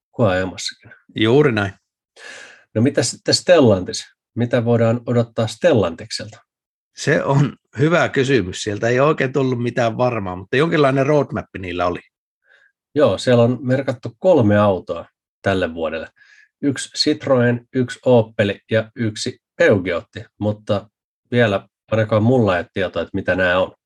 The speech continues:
Speaker 1: Onko sulla?
Speaker 2: Ei ole tietoa, eikä ole tietoa, että meneekö nämä tälle samalle tekniikalle,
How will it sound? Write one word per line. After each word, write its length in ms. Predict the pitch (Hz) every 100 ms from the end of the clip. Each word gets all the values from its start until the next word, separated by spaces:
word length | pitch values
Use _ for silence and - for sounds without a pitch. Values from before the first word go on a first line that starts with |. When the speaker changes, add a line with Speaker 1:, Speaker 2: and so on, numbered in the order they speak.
| _ _ _
Speaker 1:
Onko 160 | 98 98
sulla? 300 | - 101 90 - _ _ _ _
Speaker 2:
Ei 220 | 143 143
ole 120 | 156 151
tietoa, 480 | 165 156 - 127 123
eikä 260 | 123 127
ole 80 | 131 -
tietoa, 380 | 135 127 110
että 260 | 107 - 104 -
meneekö 340 | 120 113 110
nämä 160 | 131 107
tälle 220 | 117 107
samalle 420 | - 123 120 107 98
tekniikalle, 720 | 107 - 107 95 92 92 90